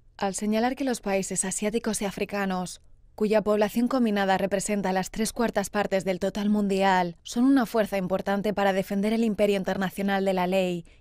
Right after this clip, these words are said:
y practicar el multilateralismo. Li formuló cinco propuestas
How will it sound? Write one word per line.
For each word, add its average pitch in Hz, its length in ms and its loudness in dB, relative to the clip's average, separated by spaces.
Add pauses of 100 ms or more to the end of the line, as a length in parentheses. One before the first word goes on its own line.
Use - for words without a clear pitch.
(120)
y 208 100 -2
practicar 202 520 -2
el 202 120 2
multilateralismo. 185 1160 -2 (720)
Li 254 160 2
formuló 214 440 2
cinco 202 300 -2
propuestas 190 800 -2